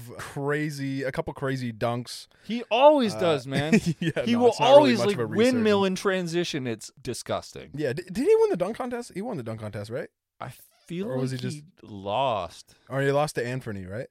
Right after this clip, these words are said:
Speaker 2: Yeah.
Speaker 1: Yeah, right. Okay.
Speaker 2: But he was, like, the runner-up. Which
Speaker 1: Yeah, he had some, cou-, he had a couple nice dunks, and he, I will say, in game, he's got some crazy dunks.
Speaker 2: You know what? Put a banner in the rafters. Obi
Speaker 1: Uh, let's,
Speaker 2: runner-up
Speaker 1: let's, let's
Speaker 2: dunk
Speaker 1: relax.
Speaker 2: contest.
Speaker 1: Let, <laughs> put a banner.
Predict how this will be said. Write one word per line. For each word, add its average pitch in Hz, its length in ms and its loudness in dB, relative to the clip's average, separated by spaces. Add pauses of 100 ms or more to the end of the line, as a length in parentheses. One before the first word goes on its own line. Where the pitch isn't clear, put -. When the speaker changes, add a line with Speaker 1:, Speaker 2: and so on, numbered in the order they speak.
(120)
Speaker 2:
Yeah. 104 420 -2
Speaker 1:
Yeah, 98 160 -8
right. 90 260 -12 (120)
Okay. 92 220 -16 (140)
Speaker 2:
But 117 120 -6
he 143 80 0
was, 139 240 -4
like, 117 260 -6
the 107 100 -6
runner-up. 101 500 -4 (260)
Which 117 140 -2
Speaker 1:
Yeah, 117 60 -2
he 151 100 0
had 214 120 4
some, 202 100 -2
cou-, 208 160 6
he 180 80 4
had 226 80 8
a 208 40 2
couple 185 220 -2
nice 139 180 -2
dunks, 120 280 -6
and 135 100 -6
he, 139 60 -6
I 135 180 0
will 151 160 -2
say, 131 220 -2
in 190 180 -2
game, 160 320 -2
he's 139 120 -4
got 120 180 -6
some 117 120 -8
crazy 104 260 -10
dunks. 87 160 -18
Speaker 2:
You 120 100 -8
know 131 80 0
what? 135 180 2
Put 151 160 0
a 151 80 2
banner 139 260 0
in 135 100 -2
the 120 80 -4
rafters. 113 720 -2 (440)
Obi 120 360 -2
Speaker 1:
Uh, 117 40 -4
let's, 117 180 0
Speaker 2:
runner-up 110 180 2
Speaker 1:
let's, 113 200 -2
let's 139 160 0
Speaker 2:
dunk 110 120 0
Speaker 1:
relax. 113 360 -4
Speaker 2:
contest. 117 500 -6
Speaker 1:
Let, 131 180 -10
<laughs> - 80 -18
put 170 120 -6
a 151 60 -6
banner. - 200 -14